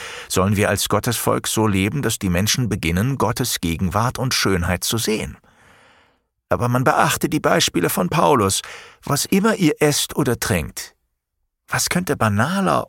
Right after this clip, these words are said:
und alltäglicher sein als Essen und Trinken? Und dann sagt Paulus: „Oder tut.“ Wow, also egal, was wir tun, alles,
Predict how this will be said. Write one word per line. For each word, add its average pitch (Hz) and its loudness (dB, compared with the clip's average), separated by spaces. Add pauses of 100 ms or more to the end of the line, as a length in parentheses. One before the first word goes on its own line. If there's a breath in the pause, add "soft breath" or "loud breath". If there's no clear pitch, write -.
(120)
und 107 2
alltäglicher 120 0
sein 123 2
als 101 0
Essen 151 -2
und 117 -4
Trinken? - -6 (800 loud breath)
Und 95 2
dann 92 2
sagt 101 0
Paulus: 113 2 (180)
„Oder 95 2
tut.“ - -2 (680)
Wow, 98 -4 (300 loud breath)
also - 0
egal, 143 0
was 117 0
wir 90 0
tun, 143 0
alles, 98 0